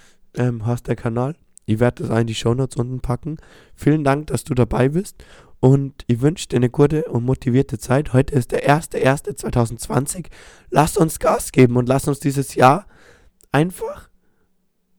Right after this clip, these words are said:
um uns kümmern. Lass uns uns selbst lieben und das tun, was wir lieben. Sei dabei.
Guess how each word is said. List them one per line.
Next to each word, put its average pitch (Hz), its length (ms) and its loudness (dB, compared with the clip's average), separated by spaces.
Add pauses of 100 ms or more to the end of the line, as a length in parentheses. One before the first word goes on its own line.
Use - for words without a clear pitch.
um 151 200 0
uns 170 240 -4
kümmern. 156 520 -2 (240)
Lass 147 280 -2
uns 170 360 -4 (300)
uns 139 240 -2
selbst 147 380 0
lieben 143 500 -4
und 127 180 -8
das 160 200 0
tun, 156 240 -2
was - 300 -2
wir 117 100 6
lieben. 120 320 2 (440)
Sei 139 260 2
dabei. 160 460 4